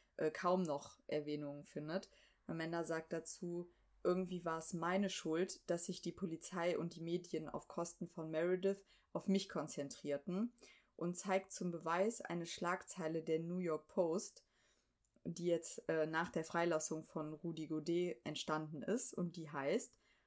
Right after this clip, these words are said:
Mann, der die Mitbewohnerin von Amanda Knox tötete, freigelassen.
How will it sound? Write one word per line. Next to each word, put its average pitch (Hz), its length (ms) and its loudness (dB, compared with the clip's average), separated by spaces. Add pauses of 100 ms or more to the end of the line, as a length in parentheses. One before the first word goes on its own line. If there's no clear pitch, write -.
(160)
Mann, 214 420 6 (300)
der 185 100 8
die 185 120 4
Mitbewohnerin 190 720 2
von - 260 -2
Amanda 175 340 0
Knox 190 400 2
tötete, 185 800 0
freigelassen. 139 880 -2